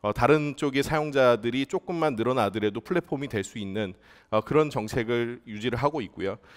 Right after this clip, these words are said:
그래서 저희가 자영업자들에게 최대한 많은 트래픽을 유지를 하기 위해서 말씀드린 무료 인쇄 서비스라든지 또 아직 말씀 안 드린, 어, 인터넷 배포 서비스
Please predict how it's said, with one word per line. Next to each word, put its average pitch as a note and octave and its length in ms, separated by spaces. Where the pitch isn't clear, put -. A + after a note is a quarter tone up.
그래서 D3 200
저희가 C#3 360
자영업자들에게 C#3+ 1040
최대한 F3 480
많은 C#3 360
트래픽을 D#3 640
유지를 B2+ 320
하기 E3+ 320
위해서 C3 440
말씀드린 A2 580
무료 C3+ 220
인쇄 C3 200
서비스라든지 G2+ 1040
또 A2 220
아직 G#2+ 180
말씀 G#2+ 300
안 G2+ 180
드린, D3 460
어, F#2+ 100
인터넷 C#3 320
배포 B2+ 240
서비스 F2+ 520